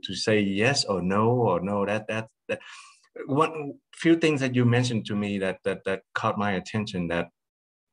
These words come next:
snow plow, uh, snow storage.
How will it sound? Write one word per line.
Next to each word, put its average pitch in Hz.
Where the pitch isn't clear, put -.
snow 113
plow, -
uh, 87
snow 104
storage. -